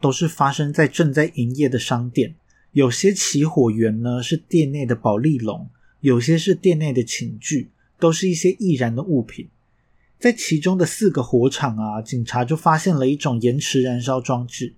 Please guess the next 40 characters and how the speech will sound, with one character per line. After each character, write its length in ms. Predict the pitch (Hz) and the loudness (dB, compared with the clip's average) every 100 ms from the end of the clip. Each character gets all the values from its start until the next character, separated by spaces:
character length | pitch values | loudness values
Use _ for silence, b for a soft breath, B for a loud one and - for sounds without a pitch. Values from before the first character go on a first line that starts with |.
| _ _ _ - | _ _ _ -2
因 200 | 185 202 | 0 0
此 260 | - 151 | -2 0
呢， 240 | 117 120 123 | 0 0 0
就 140 | 156 | 2
认 220 | 151 160 | 2 2
定 160 | 139 139 | 0 -2
这 140 | 156 | -2
是 160 | 143 151 | -2 -2
一 40 | |
起 200 | - - | -4 -4
连 240 | 107 113 123 | -2 -2 -2
环 220 | 127 117 | -4 -2
纵 240 | - 131 | -2 -2
火 220 | - 107 - | -2 -6 -6
案。 200 | 113 - _ _ _ _ _ _ _ _ _ _ - | -8 -10 _ _ _ _ _ _ _ _ _ _ -2
纵 200 | 233 175 | 0 4
火 200 | 131 113 | 2 2
犯 260 | 180 160 131 | 0 0 0
呢， 120 | 123 | -2
是 140 | 170 | 0
用 140 | 165 160 | 0 0
橡 240 | 190 135 | 0 0
皮 200 | - 113 | 0 -2
筋 360 | 113 123 123 131 | 0 -2 -2 -6
把 160 | - 139 | 0 0
几 200 | - 127 | 2 -2
根 200 | 110 151 | 0 -4
火 200 | 156 127 | -2 -4
柴 220 | 110 107 | -4 -8
还 140 | 107 123 | -4 -4
有 100 | 131 | -2
点 180 | 123 | 0
燃 160 | 110 110 | 0 -2
的 120 | 120 | -4
香 200 | 123 127 | -4 -6
烟 160 | 131 131 | -6 -6
绑 220 | 127 107 | -6 -6
在 200 | 104 131 | -2 0
一 100 | 120 | 0
起， 300 | 123 - - | -2 -8 -12